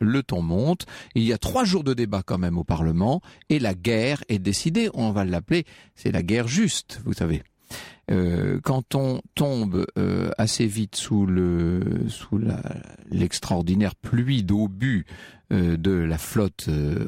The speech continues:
anglaise, les Britanniques remontent, euh, le long de la côte, ils ravagent les ports, ils pénètrent quand même jusqu'à cent mille de, de Pétain, de Pékin. Ça va durer cette, euh, cette guerre, ça va durer trois ans,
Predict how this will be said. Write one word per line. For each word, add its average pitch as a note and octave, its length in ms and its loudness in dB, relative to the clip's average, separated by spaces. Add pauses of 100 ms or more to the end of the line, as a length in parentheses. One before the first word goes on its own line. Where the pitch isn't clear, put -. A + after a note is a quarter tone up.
anglaise, C3 580 2
les A#2 120 2
Britanniques A2+ 640 0
remontent, A2 760 0
euh, F#2 260 0
le F#2 140 2
long F#2+ 180 2
de F#2+ 80 2
la G#2 80 2
côte, F#3 280 -2
ils G2+ 80 -2
ravagent A2+ 560 0
les C3+ 120 2
ports, F3 380 -2 (300)
ils C#3 160 0
pénètrent D#3 460 -2
quand C#3 120 -2
même D3+ 180 2
jusqu'à B2 300 0
cent B2 280 0
mille C3+ 380 2
de, G#2 280 2
de G#2 120 0
Pétain, E3 420 0 (260)
de C#3 100 2
Pékin. A#3+ 480 -2 (240)
Ça - 140 0
va D3+ 140 0
durer E3+ 340 0
cette, - 380 -2
euh, A2 360 2
cette G#2+ 280 0
guerre, A3+ 200 0
ça - 140 -2
va A2+ 100 2
durer C#3 460 0
trois - 500 0
ans, A3+ 140 2